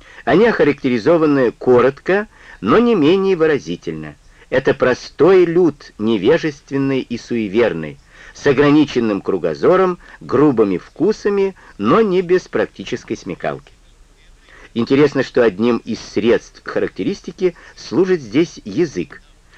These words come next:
Вольноотпущенники выражаются нескладными и отрывистыми фразами, с многочисленными отклонениями от грамматических норм литературного языка, перемежают греческие слова с латинскими.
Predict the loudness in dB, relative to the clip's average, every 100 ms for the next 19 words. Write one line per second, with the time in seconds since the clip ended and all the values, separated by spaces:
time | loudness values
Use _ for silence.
0 | -20 -16 -2 2 4 2 0 -2 -4 -4
1 | -6 -2 0 0 0 2 0 0 0 0
2 | 0 -2 -4 -6 -4 -2 -2 -4 -4 -4
3 | -2 -2 -2 -2 -2 -6 -6 -6 -2 -2
4 | -2 -6 -12 -14 -18 -20 -20 -8 -2 2
5 | 2 0 -4 -2 0 0 0 -2 -4 0
6 | 2 2 2 2 0 -2 -4 -4 -2 0
7 | -2 -4 -10 -12 -12 -8 -2 0 0 -4
8 | -14 -12 -4 -2 0 0 0 -2 -2 -6
9 | -8 -8 -8 -8 -10 -12 _ _ -20 -6
10 | 0 2 4 4 4 2 0 -4 0 0
11 | 0 -8 -8 -8 -2 0 0 -2 -2 -2
12 | -2 -8 -8 -14 -14 -14